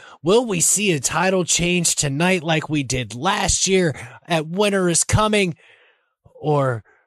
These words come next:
will the anxious millennial cowboy retain his A E W World Heavyweight Championship? My money is on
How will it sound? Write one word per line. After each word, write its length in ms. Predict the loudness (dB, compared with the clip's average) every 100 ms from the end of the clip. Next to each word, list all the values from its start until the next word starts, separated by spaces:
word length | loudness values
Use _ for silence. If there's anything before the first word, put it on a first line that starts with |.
| _ -20
will 580 | -6 -2 0 0 -2 -2
the 180 | -4 -6 -6
anxious 680 | -2 0 0 2 2 2 2
millennial 720 | 2 4 4 4 4 4 2
cowboy 1040 | 2 0 2 4 4 4 4 6 4 4 0 -10 -20 -12
retain 1160 | -2 2 2 0 0 2 2 2 2 2 0 -4 -14 -10 -2
his 260 | 0 0
A 340 | 0 2 2 2
E 340 | 0 0 0
W 600 | 2 2 0 0 2 0 -2 -16 -12
World 440 | 0 4 4 4
Heavyweight 600 | 4 2 2 2 2 2
Championship? 800 | 0 0 0 -2 -2 0 2 0 -4 -8
My 300 | -2 0 2
money 460 | 2 2 2 4 4
is 180 | 4 2
on 400 | 2 2 2